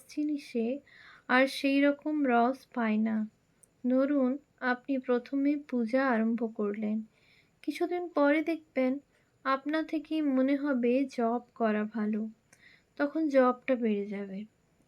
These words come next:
আবার কিছুদিন পর মনে হবে ধ্যান করা ভালো, তখন শুধু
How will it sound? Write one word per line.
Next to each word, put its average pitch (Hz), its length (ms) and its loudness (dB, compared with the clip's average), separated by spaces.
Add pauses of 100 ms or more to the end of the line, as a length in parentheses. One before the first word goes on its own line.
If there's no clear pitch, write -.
(140)
আবার 233 300 0
কিছুদিন 254 560 -2
পর 262 280 0
মনে 226 340 2
হবে 247 480 -2 (640)
ধ্যান 247 420 0
করা 220 460 -2
ভালো, 214 420 -4 (440)
তখন 247 340 0
শুধু 254 540 -4